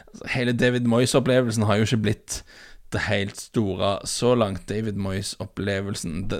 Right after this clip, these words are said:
the David Moyes Experience. Jeg føler det høres ut som, eh, som, som navnet på et litt sånn middels Frias-band. The David Moyes Experience. Det er ganske steady,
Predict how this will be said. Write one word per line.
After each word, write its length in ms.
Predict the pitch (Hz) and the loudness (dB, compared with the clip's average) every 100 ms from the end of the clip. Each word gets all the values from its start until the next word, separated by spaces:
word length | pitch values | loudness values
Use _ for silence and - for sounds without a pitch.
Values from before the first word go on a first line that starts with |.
| 104 | -2
the 120 | 127 | -2
David 380 | - 135 151 139 | 2 2 2 2
Moyes 420 | 120 139 131 - | 4 4 4 0
Experience. 560 | - - 127 135 110 - - - | -4 -2 2 4 2 0 -8 -6
Jeg 80 | |
føler 220 | - 151 151 | 0 2 4
det 220 | 143 160 | 4 4
høres 320 | 160 117 - | 4 4 2
ut 200 | 120 117 | 0 2
som, 360 | - 110 104 87 - - - - - | 0 0 0 -4 -12 -20 -20 -20 -6
eh, 140 | 107 | -2
som, 200 | 101 127 | 0 -2
som 180 | 117 123 | 0 2
navnet 280 | 110 117 135 | 2 2 2
på 120 | 123 | 2
et 80 | 117 | 2
litt 140 | 117 127 | 2 2
sånn 160 | 123 | 4
middels 400 | 120 131 131 113 | 4 4 0 0
Frias-band. 1040 | - 123 147 185 139 - 143 98 82 82 - - - _ - | -2 -2 -2 0 -2 -2 0 0 0 -6 -10 -18 -20 _ -6
The 60 | |
David 420 | 101 104 101 98 101 | -2 0 0 0 -2
Moyes 420 | 101 98 98 95 | 0 0 0 -2
Experience. 760 | 87 - 104 95 92 90 87 113 | -4 -2 0 0 0 0 -4 -6
Det 80 | |
er 240 | - - - | -6 -6 0
ganske 260 | 165 - | 2 2
steady, 480 | 160 151 139 127 127 | 2 6 6 6 4